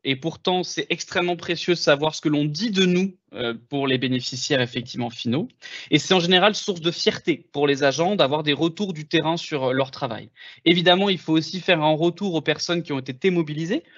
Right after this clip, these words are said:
pour les remercier, pour valoriser leur implication, et cetera. Et évidemment, je parlais de charge de travail tout à l'heure, mobiliser plus de monde et en particulier des parties prenantes externes, ça représente aussi évidemment un, un surcoût, hein, en termes de, de temps, tout simplement.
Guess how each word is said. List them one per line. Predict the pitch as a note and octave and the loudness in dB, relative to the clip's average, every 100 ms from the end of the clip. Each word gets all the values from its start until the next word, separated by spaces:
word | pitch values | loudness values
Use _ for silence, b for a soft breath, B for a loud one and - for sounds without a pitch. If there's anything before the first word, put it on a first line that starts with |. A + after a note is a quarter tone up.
| b - | b -2
pour | B2+ | 0
les | A#2 | 2
remercier, | A#2 C#3+ - - G3 G#3 | 2 0 -2 0 2 2
pour | C#3+ B2+ | 2 0
valoriser | B2 B2 B2 B2+ | 0 0 0 0
leur | A#2+ | 0
implication, | A#2 A#2 A#2+ A2+ D#3+ | -2 -6 -8 -4 -4
et | B2+ | -4
cetera. | - A#2+ A2+ C3+ G3 B B _ | -6 -8 0 2 2 B B _
Et | C3 | 4
évidemment, | C3+ C#3+ C#3 D#3+ | 4 4 4 4
je | F#3 | 0
parlais | - A#2+ | -2 -4
de | A#2 | 0
charge | C#3+ C#3 | 0 0
de | C3 | -6
travail | - B2+ C#3 | -4 0 0
tout | C3+ A2+ | -2 -4
à | A#2 | 2
l'heure, | C3+ F3 F3 B _ | 4 2 -4 B _
mobiliser | D#3 F3 E3+ F3 F3 D3 F#3 | 4 4 4 0 -2 -2 -4
plus | - F3+ F#3+ | -2 -4 -2
de | E3 | 0
monde | F#3+ F#3 F3+ | 2 2 2
et | C#3 | 2
en | C#3+ | 0
particulier | D#3 E3+ - E3 E3+ D#3+ | 0 -2 -6 -8 -4 -2
des | C#3+ | 0
parties | C#3+ - D3 | -2 -4 -6
prenantes | - C3+ C3 | -4 -4 -4
externes, | B2+ - D#3+ F#3+ B B | -8 2 2 2 B B
ça | - B2+ | -4 0
représente | B2+ C3+ D3+ D3+ | 0 0 -2 0
aussi | D#3 D3+ - F3 | 0 0 0 0
évidemment | C#3+ A#2+ A#2+ D3 - | 0 0 -2 -2 -2
un, | C3 A#2+ | -4 -4
un | B2 | -6
surcoût, | - - _ - G3 D3+ | -6 -10 _ 0 2 4
hein, | D#3 | 2
en | B2 | 2
termes | A#2 C3 C3 | 0 0 2
de, | A2+ | -2
de | A#2+ | -4
temps, | A2+ - D#3 C3 | 0 2 2 0
tout | - C3 | -6 -10
simplement. | A2+ - - | -10 -14 -18